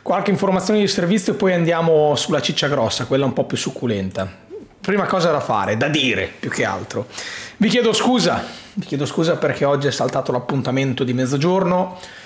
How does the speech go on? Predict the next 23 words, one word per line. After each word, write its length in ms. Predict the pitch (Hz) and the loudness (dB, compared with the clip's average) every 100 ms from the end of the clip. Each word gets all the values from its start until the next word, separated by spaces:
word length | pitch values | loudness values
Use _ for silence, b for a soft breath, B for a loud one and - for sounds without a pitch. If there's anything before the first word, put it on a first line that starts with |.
| B | B
avevo 640 | - 127 123 123 117 117 113 | -4 -2 2 4 4 4 2
un 160 | 117 | 2
impegno 640 | 117 113 123 123 120 117 | 0 0 0 0 0 -2
abbastanza 500 | 113 117 - 123 - | -4 -6 -4 -2 -2
importante, 880 | 120 104 143 - 165 139 120 110 - - - _ - - - - - | -2 -2 -2 -2 0 0 -2 -6 -8 -18 -20 _ -20 -20 -18 -14 -6
non 100 | 123 | -4
potevo 420 | - 101 110 101 | -4 -4 -4 -6
assolutamente 680 | 101 - 117 - 170 98 - - | -6 -8 -6 -2 -2 -2 -8 -6
<laughs> 160 | - 123 | -6 -6
fare 400 | - 127 127 117 B B B B | -2 0 0 -2 B B B B
a 120 | 127 | -4
meno 280 | 135 139 127 | 0 0 0
di 140 | 123 | 0
essere 340 | 131 - 131 123 | 0 0 0 0
presente 880 | 180 160 131 113 110 151 196 - - | 0 0 0 0 0 -2 -2 -12 -6
e 280 | 139 120 117 | -2 0 0
quindi 340 | - 117 117 110 | -2 -2 0 0
ho 80 | |
ritardato 600 | 107 107 113 110 104 - 101 | -2 -2 -4 -4 -4 -4 -4
un 160 | 98 | -4
pochettino. 560 | 104 98 - 80 - - _ _ _ - | -6 -8 -10 -16 -18 -20 _ _ _ -12
Chiedo 200 | - 113 | -6 -4
scusa, 560 | 131 - 143 135 - | -2 0 0 0 -2